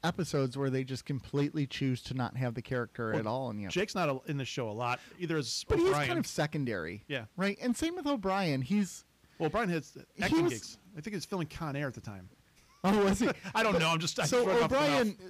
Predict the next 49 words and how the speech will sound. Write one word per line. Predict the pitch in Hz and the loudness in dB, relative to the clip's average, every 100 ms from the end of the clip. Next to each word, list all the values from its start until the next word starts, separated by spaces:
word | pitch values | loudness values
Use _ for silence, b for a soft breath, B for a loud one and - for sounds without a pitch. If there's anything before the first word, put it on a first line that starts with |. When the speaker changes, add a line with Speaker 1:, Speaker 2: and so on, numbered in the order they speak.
| 190 - | -16 -2
Speaker 1:
in | 226 214 | 2 2
some | - 269 | 2 0
sense, | 254 247 | 2 0
he's | 208 185 | 0 0
a | 170 | 0
primary, | - - 180 185 196 208 202 | -2 0 2 2 2 2 2
but | 170 | 2
he's | 156 147 160 | 0 -2 -2
really | 185 165 | 0 0
secondary. | - 165 151 180 175 175 170 151 | 0 -2 0 0 2 2 2 2
And | 151 | 2
he, | 147 151 143 - | 2 2 -2 -4
and | 165 143 - | -2 -2 -4
the | 165 165 | -4 -4
only | 190 196 | 0 0
reason | 180 180 | 2 2
why | 165 | 2
he | 151 | 2
was | 147 - | 0 -4
primary | - 160 156 160 170 | -4 0 0 0 0
was | 143 135 | 0 -2
to | - | -4
bridge | 131 127 139 147 - | -4 0 2 0 -2
between | 139 - 139 123 120 120 | -8 -4 -2 0 0 -2
Next | 131 - | -4 -4
Generation | 127 120 113 117 131 | -6 -4 -4 -4 -6
and | 113 | -4
Deep | 120 113 | -6 -8
Space | 127 110 | -8 -6
Nine, | - 104 117 | -4 -4 -4
I | 123 | -4
think, | 156 156 - | -4 -8 -6
to | 160 | -6
an | 123 | -6
extent. | - 147 156 b b b b b - | -6 -6 -6 b b b b b -4
So, | |
like, | 175 170 | 0 0
I | 180 | 0
don't | 196 | -2
view | 156 175 | 0 0
him | 151 | 0
as | 123 | -4
a | |
primary, | - 139 143 120 107 | -6 -2 -2 0 -2
but | 110 156 | -2 -4
it's | - | -4
weird | 175 185 190 | -4 -4 -2
to | 160 156 | -4 -2
not | 143 139 | -4 -4